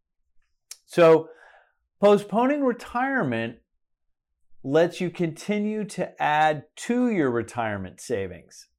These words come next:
That is a benefit of delaying retirement. That's especially advantageous if you're saving in tax-deferred accounts and if you're receiving employer contributions.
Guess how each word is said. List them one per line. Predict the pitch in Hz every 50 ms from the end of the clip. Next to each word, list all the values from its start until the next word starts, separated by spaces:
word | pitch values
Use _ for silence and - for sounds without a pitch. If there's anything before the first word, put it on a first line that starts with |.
| _ _ _ _ _ _ _ -
That | 123 131 170 185 156
is | 170 165 147
a | 170 151
benefit | 123 139 135 139 139 127 - 139 127 127
of | 127 120 117
delaying | 110 123 113 120 120 120 120 117 117
retirement. | 113 104 95 - 110 92 85 82 82 82 82 _ _ _ _ _ _ _ - - - _ _ -
That's | 143 147 147 -
especially | - - - - - - 143 143 151 151 - - 175 170 175 175 175 -
advantageous | - 127 127 127 123 117 139 139 139 135 - - 127 120 120 117 107 120 120 113 - - -
if | 147 127 120 117 -
you're | 131 123 120 113
saving | - - 139 127 123 127 127 127 123 127
in | 123 117
tax-deferred | - - 135 131 123 120 120 - - 139 123 - - 123 117 113 110 110
accounts | 113 107 - - 113 101 90 82 82 - - - - _ _ _ _ _ _ _ -
and | 127 127 127
if | 127 127 -
you're | 135 127 127
receiving | 120 123 117 120 - 143 135 135 131 135 131 127
employer | 127 120 110 - _ - 131 127 127 131 131 131 131 131 127
contributions. | 127 - - 123 123 123 113 - - 117 107 120 117 117 113 - - 95 92 92 - -